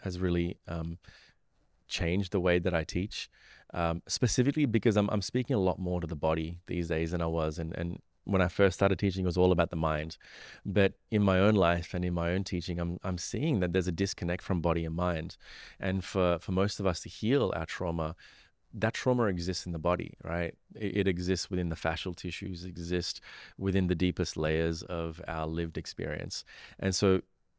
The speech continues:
if I wanna teach people to really transform their life,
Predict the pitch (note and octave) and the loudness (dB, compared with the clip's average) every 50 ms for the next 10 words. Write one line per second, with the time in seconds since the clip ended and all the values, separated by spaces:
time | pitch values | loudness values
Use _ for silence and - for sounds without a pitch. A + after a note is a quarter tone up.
0 | _ _ _ _ _ _ _ _ - A2+ - - A2+ G#2+ G#2+ A2 G#2 F#2+ - _ | _ _ _ _ _ _ _ _ 2 4 6 8 8 10 10 8 6 4 -2 _
1 | - _ _ _ _ _ _ _ _ A2 G2+ F2+ F#2 F#2+ G2 F#2+ F2+ - - F#2+ | -20 _ _ _ _ _ _ _ _ -4 0 4 4 4 4 4 0 0 -2 -2
2 | F2+ - - - A2 G#2 G2+ G#2+ F#2+ F#2 F2 E2+ F2+ F2 F2 E2+ - - - E2+ | -2 -2 -2 0 0 0 0 -2 -4 -2 -4 -2 -2 -2 -2 -2 -4 -4 -4 -4
3 | D#2+ E2 - - - F2+ E2+ F2 F2 F2+ F2 F2 F2 F2+ G2 B2+ C3+ - | -4 -4 -6 -8 -6 -4 -4 -2 0 0 0 0 -2 -2 -4 -4 -8 -10